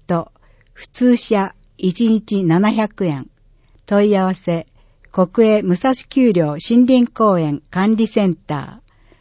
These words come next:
ー。電話、ゼロ四九三、五七の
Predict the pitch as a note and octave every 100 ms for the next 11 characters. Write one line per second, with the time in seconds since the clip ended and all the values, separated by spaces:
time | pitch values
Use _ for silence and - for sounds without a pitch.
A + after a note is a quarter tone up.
0 | - F3 G3 G3 F#3+ F#3 E3+ _ _ _
1 | _ F3 G#3 B3+ C#4 B3+ G3+ F#3 F3+ -
2 | E3+ C#3 - _ _ _ A3 A#3+ B3+ B3+
3 | A#3 F#3 D3+ C3+